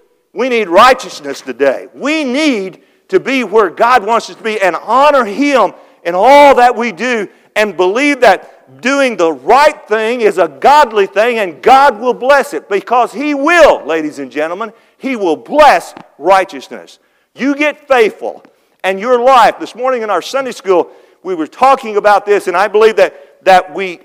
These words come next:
ought to have a life that has a purpose, a life that has a direction, that we are totally committed to the Lord. You'll fail, but you just keep on keeping on for the Lord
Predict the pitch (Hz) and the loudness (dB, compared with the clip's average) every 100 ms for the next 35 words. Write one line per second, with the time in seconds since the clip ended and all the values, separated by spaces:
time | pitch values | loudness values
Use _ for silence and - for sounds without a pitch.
0 | - 208 - 202 - 208 165 151 135 196 | 0 0 0 -8 -4 -2 -2 -4 -2 -2
1 | 254 254 - 180 175 165 147 - - 269 | 0 0 -2 -4 -2 -2 -4 -6 2 4
2 | - 170 127 - - _ _ 165 165 147 | 4 0 -8 -10 -20 _ _ 0 0 0
3 | 214 240 254 247 214 175 208 190 170 - | 2 2 2 0 -2 -2 -2 -4 -4 -12
4 | _ 143 151 147 147 247 247 - 190 143 | _ -4 -4 -4 -2 0 -2 -6 -6 -6
5 | 107 _ _ _ 175 185 208 190 156 - | -10 _ _ _ -6 -6 -4 -4 -4 -4
6 | 277 196 269 262 - 220 202 233 208 180 | 0 2 0 -4 -8 -12 -4 0 0 -2
7 | 170 165 175 175 117 - _ 175 277 294 | -8 -8 -6 -4 -4 -8 _ -6 -2 -2
8 | 294 285 285 196 117 90 - _ _ _ | 0 2 2 2 0 -4 -18 _ _ _
9 | - 208 269 311 294 - - 277 214 254 | -8 -4 -2 -2 -4 -4 -6 -6 0 0
10 | 220 - 254 196 196 196 180 143 - 139 | 0 -6 -12 -10 -4 0 0 -4 -10 -6
11 | 135 143 131 98 80 | -2 0 -2 -4 -12